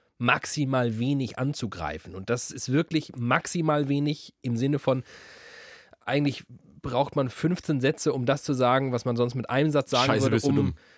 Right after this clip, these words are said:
Speaker 1: <laughs> Exakt, genau. Um bloß nicht und immer klar zu machen, das ist eine Ich-Botschaft. Ich fühle das jetzt gerade, da geht was in mir vor, da möchte ich dich gerne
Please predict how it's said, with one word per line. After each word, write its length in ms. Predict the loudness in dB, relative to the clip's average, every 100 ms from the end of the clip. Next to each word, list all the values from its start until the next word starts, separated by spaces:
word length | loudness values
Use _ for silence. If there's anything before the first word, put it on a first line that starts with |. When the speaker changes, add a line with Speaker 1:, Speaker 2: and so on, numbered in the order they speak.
| _ _ -8
Speaker 1:
<laughs> 460 | -6 -6 -10 -10
Exakt, 440 | -6 -4 -2 -4 -4
genau. 260 | -4 -4 -2
Um 260 | 0 2
bloß 380 | 4 6 4 4
nicht 240 | 0 0
und 100 | -2
immer 280 | -2 0 0
klar 240 | 0 -4 -2
zu 100 | -4
machen, 140 | -4
das 100 | -8
ist 120 | -8
eine 100 | -8
Ich-Botschaft. 680 | -8 -12 -14 -18 -18 -18 -18
Ich 120 | -18
fühle 280 | -14 -12 -12
das 180 | -12 -14
jetzt 140 | -14
gerade, 440 | -10 -8 -6 -6 -8
da 100 | -12
geht 400 | -14 -10 -10 -8
was 120 | -10
in 120 | -8
mir 140 | -8 -8
vor, 240 | -8 -6
da 60 | -6
möchte 260 | -8 -12
ich 80 | -14
dich 160 | -14 -12
gerne 340 | -10 -10